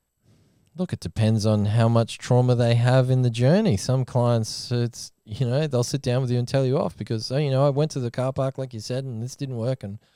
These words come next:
whatever else. You get, anyway, you get my point. How much difference will it make on a whole? Look, in the first meeting, it's probably gonna give you, uh, I'm p-, I'm picking a number here, a five percent benefit.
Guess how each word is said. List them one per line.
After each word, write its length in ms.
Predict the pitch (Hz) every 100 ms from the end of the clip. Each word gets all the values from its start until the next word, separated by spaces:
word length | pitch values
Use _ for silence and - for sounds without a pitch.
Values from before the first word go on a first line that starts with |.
| _ _ _ _
whatever 340 | 110 104 90
else. 240 | 80 - - -
You 140 | - 113
get, 80 | 120
anyway, 240 | 92 73
you 80 | 87
get 160 | 104
my 100 | 87
point. 280 | 87 - - _ _ _ _ _ -
How 60 | 151
much 160 | 156
difference 340 | 165 - 151 -
will 120 | 143
it 60 |
make 220 | 139 139 143
on 80 |
a 40 | 135
whole? 280 | 139 143 139 _ _ _ -
Look, 220 | 107 120
in 80 | 110
the 60 |
first 300 | - 120 -
meeting, 260 | 123 139 131
it's 100 | 120
probably 240 | 127 123
gonna 160 | 123 123
give 240 | 127 123
you, 380 | 127 127 123 120 -
uh, 180 | - 107 -
I'm 140 | 98
p-, 160 | - -
I'm 140 | 104 101
picking 300 | 131 131 120
a 60 |
number 280 | 107 120 135
here, 220 | 131 151
a 40 | 113
five 280 | - 117
percent 320 | 131 - 139 143
benefit. 400 | 143 - 190